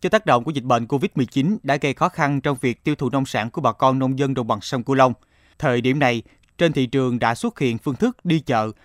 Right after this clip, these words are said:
thông qua sàn thương mại điện tử. Doanh nghiệp, hợp tác xã, hộ sản xuất đã quảng bá và đẩy mạnh phân phối sản phẩm trên các sàn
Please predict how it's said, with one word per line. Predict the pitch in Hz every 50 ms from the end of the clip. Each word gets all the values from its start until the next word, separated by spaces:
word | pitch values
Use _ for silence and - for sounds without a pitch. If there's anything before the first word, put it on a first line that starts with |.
| _ _ -
thông | - 190 185 160
qua | 165 156 156
sàn | - - 143 123 -
thương | - 151 147
mại | 135 123
điện | 117 113 110
tử. | - 117 110 123 180 214 _ _ _ _ _ _ _ -
Doanh | 139 165 180 175 170
nghiệp, | 143 127 117 - _
hợp | - - 120 -
tác | - 170 185
xã, | - - 120 107 104 127 190 - _
hộ | - 117 113
sản | 113 - 120 127
xuất | 131 180 214 240 - _ _ _ _ - -
đã | 143 143
quảng | - - 117 120 143
bá | 147 139 139 160 -
và | 214 175 143 123
đẩy | 113 139
mạnh | 151 151 131 117 110 113
phân | 120 - 147 139
phối | - - 165 190
sản | - 135 127 127
phẩm | - 120 107 123 135 135
trên | - - 156 139 135
các | 131 180 185
sàn | - 147 123 117 113